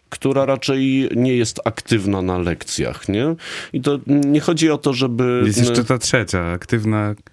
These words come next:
Speaker 2: i która się wypowie, choć niekoniecznie
Speaker 1: Choć
Speaker 2: we własnych specjalizacjach.
Speaker 1: na przykład, tak, nie na temat, albo odwróci dyskusję w kierunku, nie wiem, anegdoty, m,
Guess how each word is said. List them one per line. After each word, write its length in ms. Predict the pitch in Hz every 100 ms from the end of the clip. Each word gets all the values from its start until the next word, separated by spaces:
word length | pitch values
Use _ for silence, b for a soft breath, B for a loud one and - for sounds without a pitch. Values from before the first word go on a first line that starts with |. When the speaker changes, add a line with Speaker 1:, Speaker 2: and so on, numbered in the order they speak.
| -
Speaker 2:
i 80 |
która 240 | 98 120 110
się 140 | -
wypowie, 460 | 101 101 110 98 98
choć 220 | 95 - B B B -
niekoniecznie 520 | 95 95 85 80 -
Speaker 1:
Choć 180 | 101 85
Speaker 2:
we 60 | 85
własnych 300 | 90 90 82
specjalizacjach. 760 | 82 92 87 78 87 - -
Speaker 1:
na 200 | 123 131
przykład, 580 | 131 139 117 85 78 -
tak, 340 | 107 87 -
nie 220 | 110 113 123
na 140 | 113
temat, 440 | - 135 127 110
albo 340 | - 107 98 98
odwróci 720 | 98 101 107 104 - 98 95
dyskusję 720 | 95 - 101 101 - 92 90
w 100 | -
kierunku, 480 | 98 90 92 87 87
nie 200 | 90 87
wiem, 500 | 85 85 87 90 90
anegdoty, 1080 | 95 98 95 92 104 107 - 90 87 87 85
m, 120 | 92